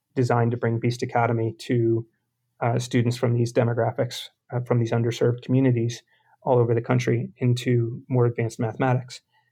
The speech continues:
So we started in middle school, students finishing seventh grade. Um, we'd, we'd bring them to a residential camp. For many, for many of our students, it was the first time they've e-, ever been outside New York City. Um, bring them to a residential camp. And it was a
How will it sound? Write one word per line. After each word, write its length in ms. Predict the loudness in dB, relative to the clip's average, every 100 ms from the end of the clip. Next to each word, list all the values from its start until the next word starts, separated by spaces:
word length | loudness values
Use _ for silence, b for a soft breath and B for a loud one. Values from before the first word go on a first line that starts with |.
| _ -6
So 120 | -2
we 60 | 2
started 340 | 4 4 4
in 200 | 4 6
middle 160 | 6 2
school, 440 | -4 -10 -12 -14 _ -16
students 440 | -8 -2 0 0
finishing 460 | -4 0 0 0 -2
seventh 320 | -2 -2 -4
grade. 280 | -6 -6 -8 _ _ -10 -4
Um, 140 | -2
we'd, 180 | -2 0
we'd 160 | 0
bring 160 | 4 4
them 80 | 4
to 120 | 2
a 40 | 2
residential 520 | 2 2 0 0 -4
camp. 280 | -6 -8 -8 -4
For 120 | 0
many, 360 | 2 4 2 0 -6 -18 -12
for 180 | -2 2
many 180 | 4
of 80 | 4
our 60 | 2
students, 300 | 0 -2 0
it 20 |
was 100 | -4
the 60 | 0
first 240 | -2 -2
time 140 | -2
they've 160 | -2 0
e-, 140 | 0 0
ever 240 | 0 2
been 140 | 0 -4
outside 300 | -2 0 0
New 80 |
York 180 | -2 -2
City. 320 | 0 0 -2 b b b b b _ -2
Um, 360 | -2 -2 -8 -10
bring 220 | -8 -2
them 140 | -2 0
to 100 | 0
a 40 |
residential 500 | 0 2 2 0 -4
camp. 360 | -6 -4 -4 -8 _ _ _ _ -4
And 400 | 0 0 -2 -6 _
it 80 | -20 _ -20
was 120 |
a 40 | -20